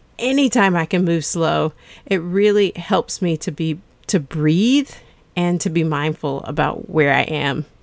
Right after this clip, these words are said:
in the moment. So those are my two big ones.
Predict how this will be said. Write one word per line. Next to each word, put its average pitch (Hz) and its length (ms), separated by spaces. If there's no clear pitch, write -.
in 165 140
the 143 80
moment. 139 480
So 220 480
those 262 240
are 247 80
my 226 220
two 226 480
big 196 260
ones. 208 640